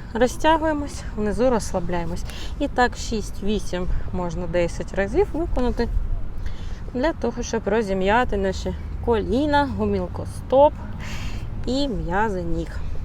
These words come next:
Зробили. І на останньому залишаємось внизу. Повертаюсь до вас обличчям, щоб було добре видно. В нижній точці ми сідаємо максимально глибоко, наскільки нам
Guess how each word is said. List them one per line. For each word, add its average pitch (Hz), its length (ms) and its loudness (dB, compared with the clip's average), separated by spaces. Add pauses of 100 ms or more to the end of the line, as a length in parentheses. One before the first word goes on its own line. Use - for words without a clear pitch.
(760)
Зробили. 196 600 2 (400)
І 285 140 0
на 233 180 2
останньому 302 600 2
залишаємось 214 800 0
внизу. 214 540 0
Повертаюсь 196 560 -2
до 175 60 -6
вас 175 280 -2
обличчям, 175 520 -6
щоб 165 160 -8
було 165 240 -4
добре 175 240 -2
видно. 320 340 0 (1160)
В 190 160 -6
нижній 180 420 -4
точці 330 460 -2 (500)
ми 208 180 -4
сідаємо 202 600 -2 (480)
максимально 185 640 -4
глибоко, 185 320 -4
наскільки 185 520 -4
нам 175 100 -8